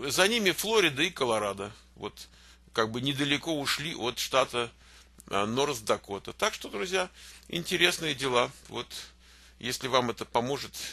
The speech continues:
как-то определиться. Во всяком случае, если у вас будет интерес к этим штатам, вы можете на них более внимательно посмотреть, почитать. Но это вот то, куда, м, движется,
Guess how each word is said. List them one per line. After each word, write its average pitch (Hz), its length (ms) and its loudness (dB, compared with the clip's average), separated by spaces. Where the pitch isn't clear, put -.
как-то 101 320 -2
определиться. 156 500 0
Во 165 80 6
всяком 208 240 4
случае, 165 340 0
если 147 180 0
у 143 40 0
вас 139 120 2
будет 139 260 -2
интерес 139 400 0
к - 60 -4
этим 160 200 -4
штатам, - 380 -2
вы 127 140 -2
можете 156 260 0
на 139 100 2
них 131 140 -4
более 135 260 2
внимательно 123 460 0
посмотреть, 139 600 -2
почитать. - 540 -4
Но 127 140 0
это 196 200 2
вот 156 220 -4
то, 180 140 -2
куда, 139 440 2
м, 113 340 -6
движется, 139 760 4